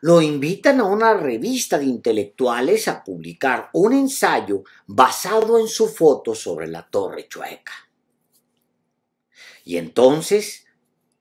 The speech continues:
un grupo de legisladores, entre ellos Margarita Zavala, corre a las Naciones Unidas para hacer barullo contra la dictadura, convencidos por el barullo que generan ellos mismos.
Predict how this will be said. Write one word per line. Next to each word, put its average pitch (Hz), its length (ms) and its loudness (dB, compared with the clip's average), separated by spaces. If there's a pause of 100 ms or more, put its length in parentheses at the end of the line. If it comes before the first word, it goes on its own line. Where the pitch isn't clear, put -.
(120)
un 139 220 0
grupo 185 420 4
de 107 160 0
legisladores, 107 1200 0
entre 151 340 0
ellos 196 320 -2
Margarita 117 540 -4
Zavala, 104 640 -6 (400)
corre 240 480 6
a 110 80 -4
las 98 260 -6
Naciones 110 520 -6
Unidas 143 440 -4
para 170 220 -2
hacer 240 340 2
barullo 214 540 2
contra 160 460 0
la 147 100 4
dictadura, 156 960 -2 (540)
convencidos 185 920 0
por 135 260 -2
el 123 140 0
barullo 110 560 2
que 330 140 -6
generan 110 580 0
ellos 107 380 -6
mismos. 123 720 -10